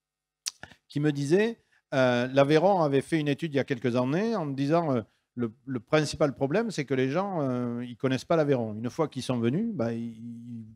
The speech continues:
ils ont découvert plein d'activités et du coup, euh, ils commencent à rester fidèles. Et donc là, il y a un capital notoriété et ce que je trouve intéressant là-dessus,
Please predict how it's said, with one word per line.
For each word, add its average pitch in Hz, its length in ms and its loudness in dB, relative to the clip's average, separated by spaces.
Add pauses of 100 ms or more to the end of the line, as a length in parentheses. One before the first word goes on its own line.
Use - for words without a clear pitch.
(140)
ils 120 100 -4
ont 123 60 -2
découvert 139 380 6 (220)
plein 175 200 8
d'activités 147 960 6
et 160 40 -4
du 135 160 -2
coup, 214 280 0
euh, 127 200 4 (360)
ils 139 100 -6
commencent 160 360 2
à 143 60 4
rester 139 280 0
fidèles. 113 400 -4
Et 113 60 -8
donc 147 200 0
là, 247 100 -2
il 226 60 -2
y 170 60 0
a - 20 2
un 131 80 -2
capital 165 800 0 (360)
notoriété 156 840 2 (380)
et 139 100 -2
ce - 340 -2 (540)
que 151 120 6
je 147 100 6
trouve 202 200 0
intéressant 165 480 2
là-dessus, 196 640 0